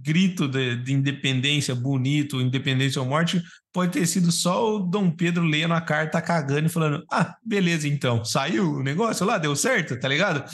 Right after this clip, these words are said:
Quando você chega o S M S do Poupa Tempo,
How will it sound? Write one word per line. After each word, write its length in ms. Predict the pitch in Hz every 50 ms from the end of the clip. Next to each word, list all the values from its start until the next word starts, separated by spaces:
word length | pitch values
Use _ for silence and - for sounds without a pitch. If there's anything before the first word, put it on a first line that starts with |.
| - - -
Quando 160 | - 170 160 143
você 280 | 160 165 143 113 92 - - - -
chega 320 | - - 170 151 156 151
o 240 | 139 139 135 131 135
S 180 | 147 147 - 165
M 140 | 151 156
S 180 | 160 156 - -
do 120 | 147 147 143
Poupa 320 | 156 160 147 143 147 135
Tempo, 560 | 123 - 190 214 214 175 131 - 120 113 104